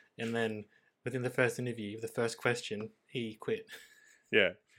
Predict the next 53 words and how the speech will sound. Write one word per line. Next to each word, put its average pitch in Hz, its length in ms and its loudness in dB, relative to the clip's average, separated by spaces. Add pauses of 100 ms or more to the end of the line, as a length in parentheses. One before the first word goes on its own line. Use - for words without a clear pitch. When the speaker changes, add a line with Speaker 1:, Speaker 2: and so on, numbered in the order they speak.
(140)
Speaker 2:
So 135 100 8
I 135 100 10
guess 175 180 8
he 165 80 4
doesn't 135 320 0
quite 143 260 6
fall 139 220 2
into 143 220 0
your 120 80 0
category 131 400 4
'cause 117 180 -6
he 120 80 0
didn't 110 140 2
make 113 240 2
it 113 80 0
into 139 240 0
the 147 80 8
leadership 143 600 2
position, 139 520 -2
but 127 240 4
I'm 123 120 2
Speaker 1:
No. 127 40 0
Speaker 2:
glad 131 240 6
he 120 40 2
can 120 140 -2
get 110 160 6
an 110 80 0
honourable 98 380 -2
mention. 92 340 -6
Speaker 1:
Yeah, 123 120 2
exactly 123 500 0
right. 101 240 -6 (200)
I'll 139 140 4
mention 160 280 4
that 131 120 2
whenever 123 300 2
I 113 60 2
can. 98 260 -4
That's 104 160 -8
a - 20 -2
great 107 220 -2
story. 98 360 -6 (160)
Speaker 2:
<laughs> - 160 -20
Speaker 1:
He - 120 -4
Speaker 2:
Sure, 147 100 6
Speaker 1:
couldn't 196 140 10
get 180 80 8
through 160 100 8
the 143 60 10
first 131 260 4
Speaker 2:
absolutely. - 40 -8
Speaker 1:
question. 120 380 0 (960)
<laughs> - 200 -8